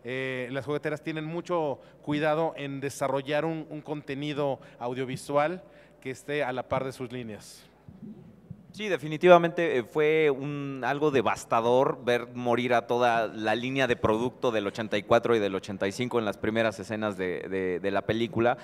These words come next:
Speaker 2: Pero como, como dijo Ricardo, el concepto fue evolucionando y se presentaron nuevas líneas, Hasbro, eh, presentaba nuevos patrones de juego, ya el transformar las figuras ya no era solamente el atractivo de la línea.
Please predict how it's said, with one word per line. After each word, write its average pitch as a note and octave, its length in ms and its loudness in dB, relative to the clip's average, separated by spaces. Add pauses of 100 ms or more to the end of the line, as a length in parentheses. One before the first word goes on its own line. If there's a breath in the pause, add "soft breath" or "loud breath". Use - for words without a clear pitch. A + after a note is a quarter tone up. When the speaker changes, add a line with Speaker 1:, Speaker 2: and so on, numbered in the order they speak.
(300 loud breath)
Speaker 2:
Pero D3+ 380 10
como, C#3 320 2
como D3 260 4
dijo F3 220 2
Ricardo, F3 420 4
el D3 100 4
concepto E3 680 4
fue F3 240 8
evolucionando C#3 920 4 (340 loud breath)
y B2+ 460 0 (200)
se - 160 2
presentaron F3+ 580 4
nuevas G3 400 8
líneas, C3+ 540 0 (180)
Hasbro, E3+ 600 4
eh, B2+ 260 4
presentaba C3+ 440 2
nuevos E3+ 320 2
patrones C#3 480 0
de A#2 60 -2
juego, C#3 540 2 (220 loud breath)
ya D3+ 220 6
el D#3 100 2
transformar C#3+ 580 0
las C#3+ 140 2
figuras C#3 380 2
ya C#3 100 2
no C#3 100 0
era C3+ 200 2
solamente B2+ 680 0
el A#2 100 2
atractivo B2 600 0
de G#2+ 100 4
la G2+ 80 2
línea. F#2+ 400 -2